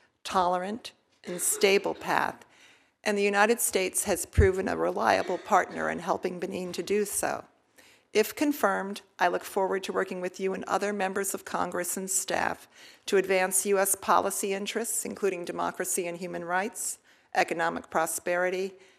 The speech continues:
and regional peace and security. A multi-party democracy since nineteen ninety-one, Benin has built a tradition of peaceful transition of power across six presidential elections, and it's proud of its long tradition of religious tolerance.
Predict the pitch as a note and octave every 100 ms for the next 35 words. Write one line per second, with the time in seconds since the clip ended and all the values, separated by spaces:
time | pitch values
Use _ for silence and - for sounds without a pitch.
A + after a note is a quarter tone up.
0 | - G3+ G#3 A3 G#3+ G3 G3 F#3 E3+ -
1 | E3 - - F3+ E3 C#3+ B2 - _ _
2 | _ _ - - - - F#3+ G3+ A#3 -
3 | A3 G3+ G3+ F#3+ F#3+ G#3+ - A3+ A3 -
4 | E3 F#3+ F3+ F3 G3 F3+ F3+ F3 F3 F#3
5 | G3 G3 F#3+ F#3+ F#3 - G3 F#3 F#3+ -
6 | F3+ G2 G2+ - - - - - A#3+ -
7 | - - - E3+ E3 E3+ E3 E3 E3 -
8 | D#3+ E3 - - - - - - F3 F3+
9 | G#3+ G#3 - - F3+ F3 E3+ F3+ E3+ D3
10 | C#3+ D3+ - - F3+ G#3+ - - - -
11 | F#3+ F#3+ - - G3 F#3+ G3 F#3+ F#3+ -
12 | F3+ F#3 G3 - F#3 F#3 - D#3+ D#3 F3
13 | F3 F3+ F3 - - E3+ F3 F3 - -
14 | -